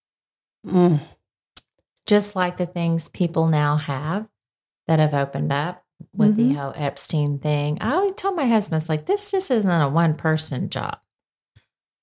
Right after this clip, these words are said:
Speaker 2: The trafficking of the young girls and all this stuff.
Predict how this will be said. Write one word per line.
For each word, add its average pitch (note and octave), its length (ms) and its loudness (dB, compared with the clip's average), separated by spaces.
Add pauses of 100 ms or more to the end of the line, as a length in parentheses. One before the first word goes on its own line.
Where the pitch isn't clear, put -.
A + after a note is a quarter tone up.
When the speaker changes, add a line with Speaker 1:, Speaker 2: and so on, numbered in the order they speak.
Speaker 2:
The F#3 160 2
trafficking E3+ 680 -2
of D3+ 100 0
the D#3 100 0
young D3 340 0
girls - 600 -4
and F3 120 -2
all - 160 0
this C#3+ 160 -2
stuff. - 340 -10